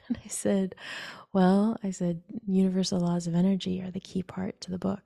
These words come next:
and to what I teach, because once you have that, you just really rock and roll." So the other part of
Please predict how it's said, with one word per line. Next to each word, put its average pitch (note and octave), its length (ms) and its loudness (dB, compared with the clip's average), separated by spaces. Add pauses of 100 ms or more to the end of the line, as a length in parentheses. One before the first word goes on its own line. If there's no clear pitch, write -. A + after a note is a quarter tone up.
(100)
and F#3+ 160 0
to F#3 80 0
what F3+ 140 2
I F3 120 -2
teach, - 380 -4
because F#3+ 300 -4
once F3 180 0
you E3+ 60 -6
have E3+ 160 -6
that, F3 260 -6
you G#3 140 -8
just - 220 -8
really F#3 380 -4 (600)
rock G#3 240 2
and A3+ 180 8
roll." A#3+ 240 4 (760)
So G3+ 360 6
the G3+ 100 8
other A3 140 6
part F#3 420 0
of F3+ 320 0